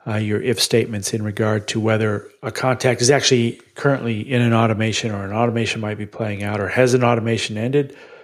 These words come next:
So you might say, you know, "Has an automation ended? Once the automation is ended, then we'll move them over to this other automation or we'll,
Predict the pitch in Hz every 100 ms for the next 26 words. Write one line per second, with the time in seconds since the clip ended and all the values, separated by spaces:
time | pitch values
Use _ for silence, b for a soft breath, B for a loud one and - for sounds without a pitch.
0 | _ - 113 110 113 107 - 107 107 107
1 | 104 104 104 - b b b - 170 147
2 | 143 139 131 139 131 127 127 131 120 127
3 | 147 135 123 120 117 120 - 110 101 143
4 | 151 135 123 117 110 110 113 110 107 104
5 | 104 104 101 98 110 104 101 101 101 101
6 | - 104 98 98 95 98